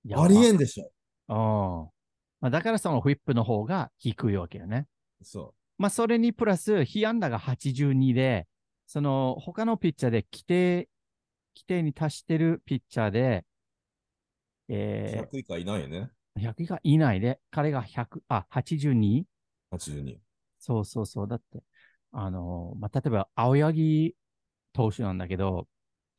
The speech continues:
Speaker 1: えー、イニング数で言ったら、村上より四十九低い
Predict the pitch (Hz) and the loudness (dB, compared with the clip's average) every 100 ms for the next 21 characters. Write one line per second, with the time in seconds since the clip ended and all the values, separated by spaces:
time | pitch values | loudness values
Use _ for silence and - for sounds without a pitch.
0 | _ _ _ 104 104 - - 151 185 196 | _ _ _ -10 -10 -10 -2 0 2 2
1 | 190 175 165 170 151 139 - 113 110 95 | 2 0 -2 -2 -2 -4 -2 0 2 0
2 | _ _ _ _ _ _ 117 127 156 - | _ _ _ _ _ _ -2 0 -2 -2
3 | 143 104 95 92 104 92 - _ _ _ | -2 0 -2 -4 -4 -6 -12 _ _ _
4 | _ 143 180 190 156 107 92 92 90 90 | _ -4 -2 0 -2 -2 -2 -2 -4 -4
5 | 90 - _ - - 160 101 - _ _ | -6 -10 _ -12 -4 -2 -2 -6 _ _
6 | - - 120 85 | -20 -6 -4 -4